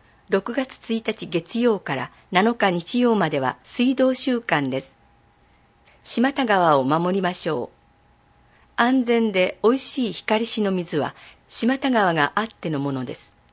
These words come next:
また、上流の森林の保護、育成もこれからの重要な課題です。未来の子どもたちに安全で美味しい水を残していくため、一人一人が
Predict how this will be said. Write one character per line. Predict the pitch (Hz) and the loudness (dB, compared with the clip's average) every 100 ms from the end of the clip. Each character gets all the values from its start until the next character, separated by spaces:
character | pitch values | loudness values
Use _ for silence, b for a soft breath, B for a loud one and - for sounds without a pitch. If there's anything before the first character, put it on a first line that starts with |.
| _ _ _ | _ _ _
ま | 170 | -8
た、 | - 180 - _ _ _ _ | -4 -6 -6 _ _ _ _
上 | 190 247 277 | 4 4 6
流 | 254 247 226 | 2 2 2
の | 185 - | 0 -4
森 | - 247 262 | 0 4 6
林 | 262 254 240 | 6 4 4
の | 220 | 2
保 | 214 190 | 2 2
護、 | 170 - - | 2 -2 -4
育 | 180 - | -6 -6
成 | - 226 202 | 2 2 2
も | 175 - B B | -2 -6 B B
こ | - 240 | 2 2
れ | 277 | 4
か | 294 | 2
ら | 262 | 2
の | 180 | 2
重 | 160 196 220 | 0 2 2
要 | 220 208 | 2 2
な | 196 | 0
課 | 180 | 0
題 | 165 156 | 0 0
で | 143 151 | 0 -4
す。 | - _ _ _ b b b b b | -10 _ _ _ b b b b b
未 | 262 | 2
来 | 277 254 | 4 4
の | 196 | 2
子 | - 185 | 0 0
ど | 214 | 0
も | 226 | 0
た | 170 | -2
ち | - 127 | -4 -6
に | - b b b b | -6 b b b b
安 | 214 233 247 | 2 2 2
全 | 240 220 202 | 0 0 0
で | 165 - b b | 0 -2 b b
美 | 208 | 4
味 | 277 | 4
し | - - 254 | 2 2 4
い | |
水 | 233 226 214 | 4 2 2
を | 208 | 2
残 | 202 254 | 2 0
し | 254 | -2
て | - | -2
い | 175 | -4
く | - | -6
た | - 139 | -8 -8
め、 | - B B - | -8 B B -18
一 | - 262 | 0 2
人 | 285 | 2
一 | - 262 | -2 -2
人 | 185 | 0
が | 139 | -2